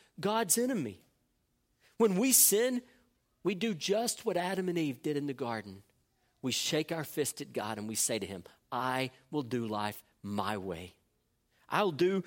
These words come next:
what I want." And this sinful rebellion puts us under the judgment of God. But the gospel comes to tell us that we can be made right with God, that our sins can be forgiven. And this is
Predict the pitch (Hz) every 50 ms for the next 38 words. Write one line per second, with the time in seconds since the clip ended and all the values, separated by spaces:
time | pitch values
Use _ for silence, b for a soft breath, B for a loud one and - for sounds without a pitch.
0 | B B B 170 151 180 240 226 220 208 214 170 147 175 185 170 156 147 139 185
1 | 240 - - - - - 220 233 - - 247 233 208 180 139 156 175 196 226 226
2 | 240 208 - - 233 226 - 226 196 - - - 180 202 208 202 233 226 190 B
3 | B B B B 226 185 143 - 202 214 226 - - 208 214 208 208 170 - 196
4 | 202 220 233 185 135 - - - _ _ _ _ _ _ B B B B B B
5 | 214 - - 220 151 - 180 202 226 254 254 - - - 240 170 - - - 233
6 | 240 226 202 170 143 - B B B B - 196 - - - 202 233 254 247 -
7 | - - 220 190 175 254 240 - 226 214 185 233 214 208 233 233 220 202 170 208
8 | 226 226 269 269 226 196 202 - - - 185 175 175 160 185 185 202 190 - -
9 | - 262 269 269 262 208 - B B B B B - - 220 180 202 247 226 -
10 | - 185 151 208 262 233 240 220 - 208 196 185 165 233 277 262 - - 247 247
11 | 240 226 220 185 -